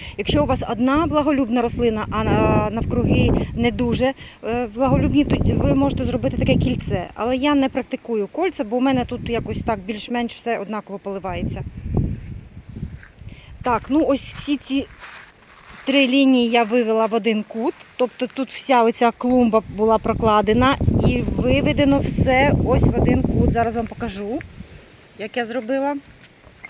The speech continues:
Е, ось, бачите, з'єднала дві лінії, а третю приєднала до другої. Тобто, якщо у вас чотири лінії, ви все одно маєте вивести їх на дві. Е, і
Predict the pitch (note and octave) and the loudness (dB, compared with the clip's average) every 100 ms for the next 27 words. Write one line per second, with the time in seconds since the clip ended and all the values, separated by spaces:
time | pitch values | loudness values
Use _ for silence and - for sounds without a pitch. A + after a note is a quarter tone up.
0 | - - - - - - - - - G3 | -20 -20 -20 -20 -18 -20 -20 -20 -12 -8
1 | G3+ G#3 G#3 G#3+ A3 G3 F3+ G#3+ G#3+ C4+ | -4 -2 -2 0 -2 -2 -2 0 0 -4
2 | D4 D#4+ D#4 G3+ A3 G#3+ B3 B3+ A#3+ A#3+ | -2 0 -2 -4 -4 0 2 4 4 4
3 | A3 G3+ A#3 G#3+ A3 G#3+ A#3 C4+ E4 - | 0 -2 -2 -2 -2 0 0 2 0 -4
4 | - G3+ G#3+ A3 A#3+ C#4 - C4+ - B3+ | -6 0 0 0 0 0 -2 -10 -4 0
5 | A#3+ A#3 C4 C4 C4 C#4 A3+ G3+ F#3+ A#3 | 2 2 2 0 0 -2 -2 -2 -2 -4
6 | A3 C#4 B3+ - C4+ B3+ - C4+ E4 D#4+ | -2 -2 -2 -2 -2 -2 -4 -2 0 2
7 | D4 C#4 B3+ C4 - C4 B3+ A3+ D4 C4 | 2 2 2 -2 -2 0 0 0 2 2
8 | B3+ B3+ A#3+ A#3 B3 B3 A#3+ A#3 A#3 A3+ | 2 0 0 0 0 -2 -6 -4 -4 -2
9 | A3+ A#3 A#3 G#3 A3 - - - - - | 0 2 0 -2 0 0 0 -2 -4 -8
10 | - - - - - - - - - _ | -10 -14 -18 -18 -20 -20 -20 -20 -20 _
11 | - - - _ - - _ - - - | -20 -20 -20 _ -20 -20 _ -20 -18 -18
12 | - G#3 G#3 G3+ - E4 | -8 -4 -2 -2 -2 -4